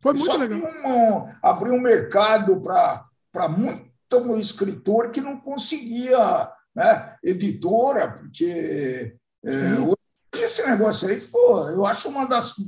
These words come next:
Speaker 2: coisas mais incríveis que, de
Speaker 1: E, ó,
Speaker 2: mudanças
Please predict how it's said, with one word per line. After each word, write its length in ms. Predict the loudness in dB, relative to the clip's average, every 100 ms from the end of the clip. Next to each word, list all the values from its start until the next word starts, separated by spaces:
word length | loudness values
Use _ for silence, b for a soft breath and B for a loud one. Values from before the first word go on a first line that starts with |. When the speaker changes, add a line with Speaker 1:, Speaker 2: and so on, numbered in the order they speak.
| -6
Speaker 2:
coisas 320 | 0 2 2 2
mais 400 | 0 0 -2 -2
incríveis 760 | -6 -2 -2 0 0 -2 -8
que, 220 | -8 -4
de 720 | -4 -6 _ -10 2 4 6
Speaker 1:
E, 60 | 10
ó, 60 | 10
Speaker 2:
mudanças 260 | 8 2